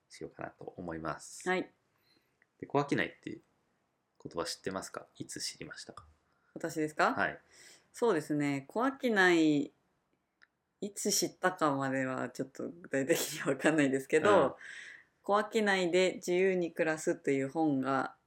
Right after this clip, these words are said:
Speaker 1: うん。
Speaker 2: あって、それを買ったことは覚えてますね。
Speaker 1: うん。
Speaker 2: あの、まあ、房総の方のいすみっていう、
Speaker 1: 千葉のね。
Speaker 2: はい。
Speaker 1: うんうん。
Speaker 2: いすみ市っていうところがあるんですけど、
Speaker 1: はいはい。
Speaker 2: まあ、そういうところで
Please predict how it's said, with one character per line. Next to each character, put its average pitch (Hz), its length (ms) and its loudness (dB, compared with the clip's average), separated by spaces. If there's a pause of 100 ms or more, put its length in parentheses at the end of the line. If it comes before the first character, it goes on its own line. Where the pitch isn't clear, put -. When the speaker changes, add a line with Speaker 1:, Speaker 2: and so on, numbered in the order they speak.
(160)
Speaker 1:
う 120 100 -4
ん。 95 380 -4
Speaker 2:
あ - 140 -4
っ 147 140 -6 (200)
て、 196 540 6 (160)
そ 214 260 -4
れ 214 200 2
を 214 120 4
買 214 200 0
っ - 20 -4 (120)
た 208 80 0
こ 196 140 -2
と 185 160 2
は 147 100 6
覚 147 140 0
え 139 60 0
て 139 100 -4
ま 131 140 -6
す 135 120 -10
ね。 151 320 2 (440)
Speaker 1:
う 113 260 -4
ん。 - 20 -4
Speaker 2:
あ 151 140 -2
の、 143 380 -6 (340)
ま 175 140 -2
あ、 - 20 0
房 180 240 0
総 185 320 4
の 180 140 0
方 175 160 -2
の 135 120 0
い 175 140 -4
す 175 160 -6
み 139 140 2
っ 127 40 -2 (600)
て 131 80 -4
い 131 180 -2
う、 131 80 -2
Speaker 1:
千 123 100 2
葉 90 120 4
の 78 100 -6
ね。 117 160 -12 (140)
Speaker 2:
は 151 180 -2
い。 - 60 -6
Speaker 1:
う - 20 -6
ん 160 220 -10
う 160 60 -10
ん。 - 20 -14
Speaker 2:
い - 20 -16
す 165 140 -6
み 165 120 0
市 151 120 -2
っ 131 80 -4
て 143 80 0
い - 20 0
う 135 60 -2
と 139 80 -10
こ 151 100 -2
ろ 147 100 0
が 143 60 -4
あ 139 60 -2
る 143 80 -2
ん 143 40 -2
で 143 60 -4
す - 100 -12
け 190 120 -4
ど、 233 160 4
Speaker 1:
は 180 60 6
い 151 40 4
は - 60 0
い。 165 60 -6
Speaker 2:
ま 190 80 2
あ、 175 60 0
そ 202 160 0
う 196 60 4
い 190 40 2
う 190 40 -2
と 185 100 -4
こ 190 140 0
ろ 180 320 4
で 131 400 -4